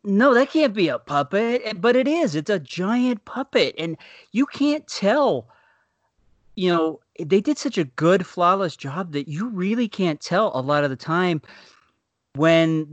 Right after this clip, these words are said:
the, it's blue screened or green screened and stuff like that. Um, because it was flawless. Now, granted, the weird bird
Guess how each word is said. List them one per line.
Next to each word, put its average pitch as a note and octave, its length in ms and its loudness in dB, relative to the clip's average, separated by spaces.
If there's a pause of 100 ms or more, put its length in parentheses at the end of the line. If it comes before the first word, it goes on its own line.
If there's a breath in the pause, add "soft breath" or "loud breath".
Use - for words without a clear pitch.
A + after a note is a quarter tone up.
the, D#3+ 260 2
it's C#3 160 -4
blue D3 320 -6
screened C3+ 440 -4
or A#2 180 -4
green D#3 300 0
screened D3+ 320 0
and B2+ 120 -2
stuff - 240 -2
like B2+ 200 -2
that. G#2+ 340 -4
Um, B2 440 -2 (440 soft breath)
because E3+ 300 -4
it G3 80 -2
was F3 140 -2
flawless. F3 400 0
Now, E3+ 180 0 (120)
granted, E3+ 520 0
the D3+ 100 -2
weird D3+ 340 -4
bird D3+ 260 0